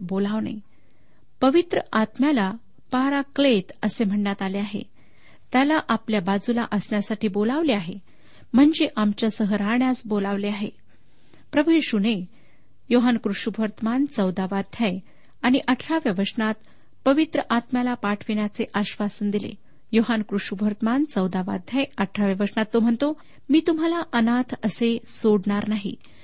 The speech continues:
मी तुम्हाकडे येईन." त्याने अनाथ असा शब्द वापरला.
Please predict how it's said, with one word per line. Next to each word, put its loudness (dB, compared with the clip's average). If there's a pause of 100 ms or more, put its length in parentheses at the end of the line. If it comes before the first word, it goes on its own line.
(160)
मी 6
तुम्हाकडे 0
येईन." -2 (840)
त्याने 6 (100)
अनाथ 4 (340)
असा 2
शब्द -2
वापरला. -6